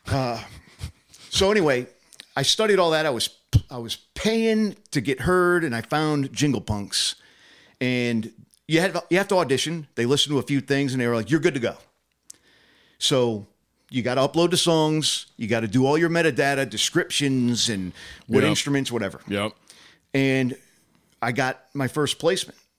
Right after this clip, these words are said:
Speaker 1: which I didn't know for probably fourteen months when I got my B M I statement, or maybe I had some service. It's like a biometric music service where they, they're listening to every channel in North America, pro-, probably,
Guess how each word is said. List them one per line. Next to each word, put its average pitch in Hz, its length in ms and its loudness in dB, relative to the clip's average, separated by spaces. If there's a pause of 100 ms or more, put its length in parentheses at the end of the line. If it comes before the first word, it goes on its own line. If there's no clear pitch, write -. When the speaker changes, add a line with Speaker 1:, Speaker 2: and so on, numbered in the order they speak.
(680)
Speaker 1:
which 139 200 -2
I 139 60 0
didn't 156 240 0
know 160 280 0
for - 140 -8
probably 120 560 -2
fourteen 147 560 2
months 156 280 0
when 120 120 -2
I 113 60 -2
got 135 160 -2
my 117 100 -6
B 135 180 2
M 123 120 0
I 156 100 0
statement, 104 420 -4
or 110 40 -4
maybe 175 280 0
I 131 100 -2
had 131 220 -4
some 127 160 -2
service. 120 580 -2 (360)
It's - 100 -6
like 139 100 -2
a 117 40 0
biometric 127 600 -2
music 127 320 0
service 151 420 -2 (300)
where 131 100 2
they, 135 240 0 (200)
they're 147 180 2
listening 156 400 2
to - 120 -2 (160)
every 175 280 0
channel 165 400 2
in 123 100 2
North 135 220 2
America, 127 420 0
pro-, 123 180 -8
probably, 170 420 -2